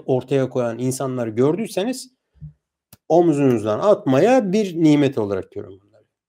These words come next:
Gözlüğü, gözünde gözlük arayan adamı gördüyseniz, "Dalmış hacı abimiz" filan dersiniz yani.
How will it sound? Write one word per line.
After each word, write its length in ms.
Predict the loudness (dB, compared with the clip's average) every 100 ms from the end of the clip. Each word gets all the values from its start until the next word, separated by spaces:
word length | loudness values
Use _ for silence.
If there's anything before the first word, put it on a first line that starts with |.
| _ _
Gözlüğü, 520 | 4 6 4 0 0
gözünde 420 | 0 0 0 -2 0
gözlük 440 | 0 0 -2 -4
arayan 360 | -2 -2 -4 -6
adamı 300 | -4 -4 -2
gördüyseniz, 720 | 0 0 -2 -6 -6 -6 -10 -18 _ _ _ _ _ -4
"Dalmış 420 | -2 2 2 2
hacı 220 | 2 4
abimiz" 380 | 4 2 -8 -10
filan 300 | -8 -6 -4
dersiniz 460 | -6 -8 -12 -14 -18
yani. 160 | -20